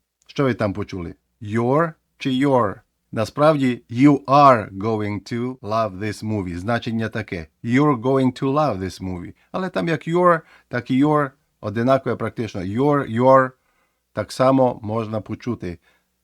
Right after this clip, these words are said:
Зазвичай я, коли вимовляю, я трошки добавляю того короткого «а», щоб роз-, бо мої слухачі могли розрізнити. Тому в мене інколи проскакує те «а». Але для носіїв інколи це не грає ролі. Вони вас просто будуть грузити цією інформацією. І ви, якщо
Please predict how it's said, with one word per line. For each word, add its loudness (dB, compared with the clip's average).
Зазвичай 0
я, 0
коли 0
вимовляю, 2
я 4
трошки -6
добавляю 0
того -2
короткого -4
«а», -2
щоб -10
роз-, -4
бо -10
мої 0
слухачі -6
могли -2
розрізнити. -2
Тому -8
в -4
мене -4
інколи -8
проскакує -6
те -8
«а». -10
Але -4
для -4
носіїв -4
інколи 0
це -2
не 2
грає 4
ролі. 0
Вони -4
вас -2
просто -8
будуть -2
грузити -2
цією -2
інформацією. -4
І -6
ви, -2
якщо -4